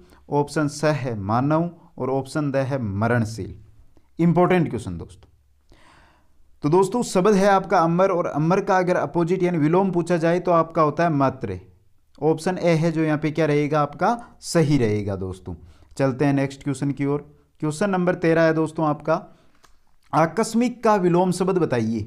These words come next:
क्या होता है? ऑप्शन ए है साम-, सामयिक, ऑप्शन ब है अनुमानित, ऑप्शन स है पूर्वाभासित और ऑप्शन द है दैनिक। इंपॉर्टेंट क्वेश्चन दोस्तों।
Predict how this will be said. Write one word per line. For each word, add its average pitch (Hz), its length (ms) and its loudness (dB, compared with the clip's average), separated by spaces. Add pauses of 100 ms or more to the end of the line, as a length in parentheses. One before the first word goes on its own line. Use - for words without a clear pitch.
(460)
क्या 160 100 2
होता 110 280 -2
है? 87 120 -12 (260)
ऑप्शन 156 420 0
ए 160 120 2
है 156 140 0
साम-, 123 460 -2 (240)
सामयिक, 151 640 0 (760)
ऑप्शन 151 420 0
ब 131 140 -4
है 160 280 0 (800)
अनुमानित, 165 600 2 (680)
ऑप्शन 151 500 -2 (200)
स - 180 -6
है 170 320 0 (400)
पूर्वाभासित 175 840 0 (760)
और 127 120 -2
ऑप्शन 127 420 -2
द 135 60 0
है 123 220 -2 (160)
दैनिक। 95 440 -4 (420)
इंपॉर्टेंट 147 500 2
क्वेश्चन 131 280 -6
दोस्तों। 90 320 -10